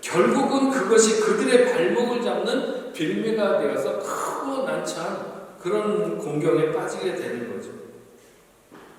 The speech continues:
제가 언젠가도 그 얘기 한번 했지만 제가 군대에 있을 때 지금, 어, 그 서울 서초동에 가면 한쪽에 법원하고 대법원인가? 그, 그게 예전에 거기 있지 않고 거기가 그냥 야산이었었어요.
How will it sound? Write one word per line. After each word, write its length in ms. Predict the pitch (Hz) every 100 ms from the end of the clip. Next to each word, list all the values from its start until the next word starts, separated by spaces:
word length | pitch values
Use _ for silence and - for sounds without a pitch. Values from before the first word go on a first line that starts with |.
| - - -
제가 220 | - 113
언젠가도 480 | 113 113 117 123 113 -
그 400 | - 214 208 -
얘기 160 | -
한번 420 | 202 208 214 208 -
했지만 580 | - - - 214 - - - - - - -
제가 260 | - 104 104
군대에 500 | 107 107 117 113 -
있을 360 | - - -
때 140 | 110 107
지금, 640 | 123 117 117 117 104 - - - - - - -
어, 440 | - - - - -
그 180 | 110 107
서울 400 | - 160 147 -
서초동에 760 | - - - - - 151 -
가면 480 | - - - - - - -
한쪽에 500 | 190 - 151 143 -
법원하고 640 | - - 131 127 - -
대법원인가? 1000 | 107 104 120 127 127 - 110 123 - 107 - - - -
그, 380 | 139 139 135 135
그게 920 | - - 151 151 147 - - - -
예전에 460 | 117 120 156 - -
거기 380 | - 113 - -
있지 200 | - 131
않고 280 | 127 107 -
거기가 360 | - 139 185 -
그냥 380 | - - 127 113
야산이었었어요. 960 | 104 - 151 147 135 - - - -